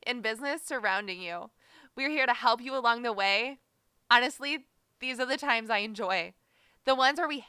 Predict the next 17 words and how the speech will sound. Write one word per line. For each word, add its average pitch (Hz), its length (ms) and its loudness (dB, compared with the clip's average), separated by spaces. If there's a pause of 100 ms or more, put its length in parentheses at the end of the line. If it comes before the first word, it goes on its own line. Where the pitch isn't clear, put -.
have 240 300 4
to 233 80 -10
strategize, 190 600 -4
we 220 180 -8
have 233 280 4
to 208 100 -8
work 190 200 -4
hard, 175 280 -2 (300)
and 233 140 -4
we 233 80 -8
have 185 360 -6
to 190 60 -12
help 185 280 -6
one 175 120 -10
another. 170 420 -8 (1500)
Okay, 214 300 -2
guys, 180 300 6